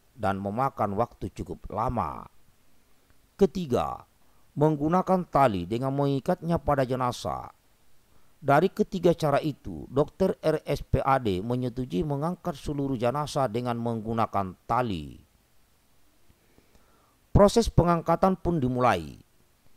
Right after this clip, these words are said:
Sekitar pukul dua belas nol lima, Kopral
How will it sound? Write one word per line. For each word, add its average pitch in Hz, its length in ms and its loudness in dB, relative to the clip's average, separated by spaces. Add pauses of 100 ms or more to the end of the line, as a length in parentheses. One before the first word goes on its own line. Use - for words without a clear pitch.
(260)
Sekitar 208 640 0
pukul 202 400 0
dua 156 160 6
belas 180 400 0
nol 160 160 4
lima, 139 560 -2 (400)
Kopral 165 480 2